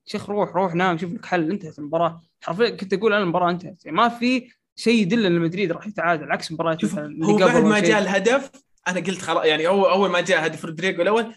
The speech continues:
Speaker 2: قلت إنه خلاص، يعني الهدف الثاني جاي، جاي. لكن ما توقعت بالسيناريو هذا، خصوصا أنت شفت يعني بعد ما سجل محرز، كم هجمة؟ أنت شفت هجمة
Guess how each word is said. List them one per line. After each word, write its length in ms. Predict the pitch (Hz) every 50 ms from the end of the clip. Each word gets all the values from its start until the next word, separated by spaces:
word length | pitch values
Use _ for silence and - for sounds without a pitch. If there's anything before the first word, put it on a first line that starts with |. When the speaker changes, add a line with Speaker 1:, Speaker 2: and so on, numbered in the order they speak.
| _ _ -
Speaker 2:
قلت 140 | 302 294 277
إنه 100 | 262 233
خلاص، 360 | - - 240 240 202 - -
يعني 180 | 147 139 139
الهدف 320 | 135 147 175 202 190 165 -
الثاني 280 | - - 208 190 160
جاي، 220 | 156 156 208 214 175
جاي. 340 | - - 156 139 117 107 - _ _ - _ _ _ _ -
لكن 420 | 196 214 220 214 214 208 180 170
ما 120 | 180 220
توقعت 520 | 226 - 202 - - - 208 185 185 185 -
بالسيناريو 640 | - - - - - 190 180 190 196 175 165 160 165
هذا، 400 | 180 180 170 156 156 - - - _ _ _ - _ -
خصوصا 400 | - 277 254 381 349 262 277 262
أنت 120 | 262 240
شفت 260 | 254 - 339 - -
يعني 220 | 185 160 156 156 151
بعد 220 | 202 196 170 156
ما 80 | 160 160
سجل 380 | 156 - 175 165 160 147 151
محرز، 460 | 160 165 - 143 139 131 131 - _ _ _ _ _ _ _ _ _ -
كم 160 | - 392 302
هجمة؟ 460 | 247 214 - 165 165 151 143 135 - _ - -
أنت 100 | 262 254
شفت 200 | - 262 - 220
هجمة 260 | 202 190 165 170